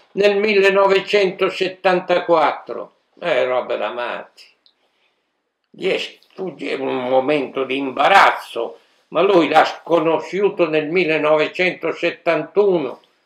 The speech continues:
Noi abbiamo qui le fotografie degli incontri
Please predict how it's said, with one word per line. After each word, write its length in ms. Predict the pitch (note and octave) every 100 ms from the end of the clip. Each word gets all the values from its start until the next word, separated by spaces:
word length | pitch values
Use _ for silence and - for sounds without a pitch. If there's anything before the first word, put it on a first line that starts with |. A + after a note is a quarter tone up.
| _ _
Noi 300 | F3+ G3+ E3
abbiamo 520 | D#3 D#3 F3 E3 D3
qui 200 | - G#3+
le 140 | D#3+ D#3
fotografie 960 | E3+ F3 E3+ D#3+ F3 D#3 A3+ F3+ D3+
degli 260 | D3+ D#3 D#3+
incontri 720 | D#3 - G#3+ F3+ - E3+ D3